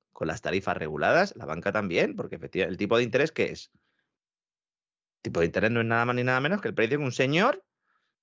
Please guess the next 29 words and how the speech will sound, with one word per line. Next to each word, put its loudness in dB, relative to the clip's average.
dice 2
que 0
se 2
le 4
pone 2
al 0
dinero, 0
al 0
dinero 4
y 4
al 2
tiempo, 0
¿no? -6
Es -10
una 0
relación -2
entre 0
el 2
dinero 2
y 2
el -2
tiempo. -14
Algo 4
que 4
tampoco 0
entienden, 2
¿no? 0
Los -4
keynesianos -2